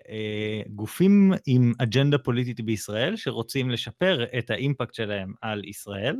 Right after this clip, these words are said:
אה, ומה שאני עושה זה לעזור להם לעשות את זה באמצעות דברים שהוכחו כאפקטיביים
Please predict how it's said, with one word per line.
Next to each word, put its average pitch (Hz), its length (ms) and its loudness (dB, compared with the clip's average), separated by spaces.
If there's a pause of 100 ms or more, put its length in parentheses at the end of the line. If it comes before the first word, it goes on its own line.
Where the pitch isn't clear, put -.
(880)
אה, 113 280 0
ומה 113 400 4
שאני 170 320 2
עושה 208 320 2
זה 135 380 2
לעזור 113 420 2
להם 113 200 2
לעשות 107 280 0
את - 100 -20
זה 156 140 4
באמצעות 120 680 0
דברים 139 440 0
שהוכחו 135 560 -4
כאפקטיביים 123 840 -2